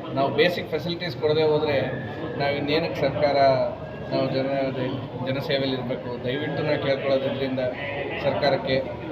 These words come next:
ನಮ್ಮ ಭಾಗದಲ್ಲಿ ಏನು ರೋಡಿನ ಕೆಲಸಗಳಿದೆ ಅತ್ಯಂತ ತುರ್ತಾಗಿ ಮುಗಿಸ್ಕೊಡಿ. ಇದರಿಂದಾದ್ರೂ ನಮ್ಮ ಜನಗಳು ನೆಮ್ಮದಿಯಾಗಿ ಬದುಕಲಿ. ಯಾಕೆಂದ್ರೆ ಅವ್ರಿಗೆ ಇವತ್ತು ಕು-, ಎಲ್ಲ ಕೂಲಿ ಜನಗಳು ಮೂರು ಮೂರು ದಿವಸ, ನಾಲ್ಕು ನಾಲ್ಕು ದಿವಸ ಅವ್ರ ಹಾಸ್ಪಿಟ್ಲಲ್ಲಿ ಉಳ್ಕೊಂಡ್ಬಿಟ್ರೆ ಅವ್ರ ಜೀವನ ಏನು?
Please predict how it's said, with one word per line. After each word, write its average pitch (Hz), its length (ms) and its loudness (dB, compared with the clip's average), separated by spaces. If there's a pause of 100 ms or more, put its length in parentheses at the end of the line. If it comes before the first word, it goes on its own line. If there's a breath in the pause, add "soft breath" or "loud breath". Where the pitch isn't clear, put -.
(140)
ನಮ್ಮ 131 180 0
ಭಾಗದಲ್ಲಿ 151 500 4
ಏನು 139 240 0
ರೋಡಿನ 160 260 0
ಕೆಲಸಗಳಿದೆ 135 580 -2 (500)
ಅತ್ಯಂತ 175 400 0
ತುರ್ತಾಗಿ 170 560 2
ಮುಗಿಸ್ಕೊಡಿ. 143 540 0 (920)
ಇದರಿಂದಾದ್ರೂ 170 520 4
ನಮ್ಮ 151 280 0
ಜನಗಳು 147 300 0
ನೆಮ್ಮದಿಯಾಗಿ 143 420 2
ಬದುಕಲಿ. 135 340 -2
ಯಾಕೆಂದ್ರೆ 151 320 0
ಅವ್ರಿಗೆ 147 220 2
ಇವತ್ತು 147 440 0
ಕು-, 143 180 0
ಎಲ್ಲ 156 260 2
ಕೂಲಿ 170 300 -2
ಜನಗಳು 151 680 0 (160)
ಮೂರು 170 160 0
ಮೂರು 170 200 0
ದಿವಸ, 160 180 -2
ನಾಲ್ಕು 156 280 4
ನಾಲ್ಕು 156 180 0
ದಿವಸ 160 140 -2
ಅವ್ರ 151 160 8
ಹಾಸ್ಪಿಟ್ಲಲ್ಲಿ 156 520 2
ಉಳ್ಕೊಂಡ್ಬಿಟ್ರೆ 147 600 2 (380)
ಅವ್ರ 147 120 2
ಜೀವನ 165 280 0
ಏನು? 143 400 2